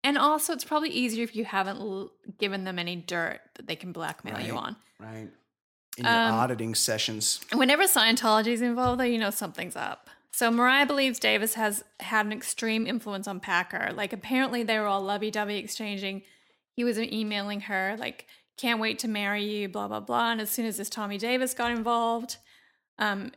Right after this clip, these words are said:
Speaker 1: it, it, it poisoned the relationship.
Speaker 2: Wait, Tommy Davis, this is Ann Archer's son.
Speaker 1: Yeah.
Speaker 2: Right.
Speaker 1: I think that's
Speaker 2: Okay.
Speaker 1: right.
Speaker 2: Yeah, he's a big shot caller in the Scientology church.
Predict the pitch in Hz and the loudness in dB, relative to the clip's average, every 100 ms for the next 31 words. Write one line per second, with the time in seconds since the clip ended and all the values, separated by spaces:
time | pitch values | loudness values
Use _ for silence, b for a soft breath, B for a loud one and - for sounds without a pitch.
0 | - 208 - 196 - 196 202 - 196 185 | -6 -4 -2 -4 -4 -4 -6 -6 -8 -6
1 | 190 185 180 190 214 202 240 240 254 247 | -8 -8 -8 -6 -6 -2 2 2 2 0
2 | - - 240 277 226 175 185 180 147 202 | 0 -2 0 0 0 2 2 2 -2 -2
3 | 220 165 - 147 156 160 - 131 147 - | 0 -2 0 2 2 2 0 0 0 -2
4 | 110 - - 127 120 - B B _ _ | 0 2 2 0 -4 -8 B B _ _
5 | _ _ _ - 214 - - _ _ _ | _ _ _ -4 -2 -2 -8 _ _ _
6 | _ - 104 226 247 214 202 196 170 120 | _ -6 -4 0 0 0 -2 0 -2 -2
7 | 113 147 151 151 160 143 170 151 139 139 | -4 -2 -2 -2 -2 2 4 2 2 0
8 | 123 117 113 127 113 104 107 104 101 - | 0 -2 -4 -4 -4 -4 -6 -8 -10 -12
9 | - - | -14 -18